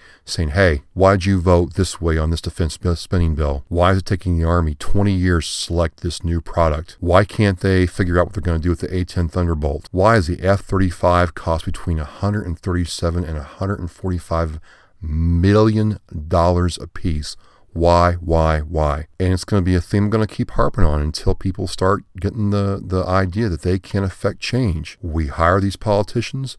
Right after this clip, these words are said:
Okay, we vote for them. But to me, I look at it as hiring. I'm hire-, I'm voting for you. I'm hiring you to advocate for things I wanna advocate for my brothers and sisters.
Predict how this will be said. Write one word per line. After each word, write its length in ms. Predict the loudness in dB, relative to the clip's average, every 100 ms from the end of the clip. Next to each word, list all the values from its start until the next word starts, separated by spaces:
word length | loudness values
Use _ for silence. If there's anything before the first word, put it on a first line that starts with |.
| -8
Okay, 280 | -8 -2 -2
we 160 | 0
vote 280 | -2 -2 -4
for 300 | -4 -6 -4
them. 260 | -2 -4 -4
But 140 | -8 -2
to 100 | 2
me, 80 | 2
I 60 |
look 180 | 2 0
at 220 | 0 0
it 40 | -4
as 120 | -6
hiring. 360 | 0 2 2
I'm 160 | 0 -4
hire-, 440 | -4 0 2 2
I'm 240 | 0 -2 -2
voting 300 | 0 2 0
for 120 | -2
you. 380 | -2 0 0 0
I'm 180 | -4 -6
hiring 560 | -2 0 0 0 -2
you 380 | 0 2 0 -2 -8
to 180 | -10 0
advocate 640 | 0 0 -2 0 0 0
for 360 | -6 -4 -2 -2
things 340 | -2 -2 0
I 60 | 2
wanna 260 | 2 0 0
advocate 640 | 0 0 -2 -2 -2 -2 -12
for 240 | -6 -2
my 220 | 0 0
brothers 240 | 0 0 -2
and 100 | -4
sisters. 600 | -2 -2 -2 -4 -4